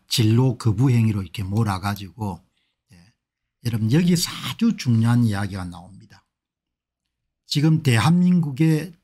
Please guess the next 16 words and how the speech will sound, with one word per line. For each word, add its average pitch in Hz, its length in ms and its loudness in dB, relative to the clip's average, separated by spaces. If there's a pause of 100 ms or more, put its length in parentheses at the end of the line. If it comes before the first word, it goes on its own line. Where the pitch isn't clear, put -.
정부가 - 1600 -2 (800)
의료계하고 131 1200 2
전공의 139 600 4
문제를 101 400 0
어떻게 127 440 -6
바라보고 107 480 -2
있는지, 85 560 -18 (2000)
몇 147 260 -2
번 196 180 4
말씀드렸지만 107 1120 -2 (400)
정부 160 380 2
입장은 127 840 -2 (500)
우리는 180 640 2 (140)
잘못한 143 520 4
것이 165 260 0
없고 - 480 -8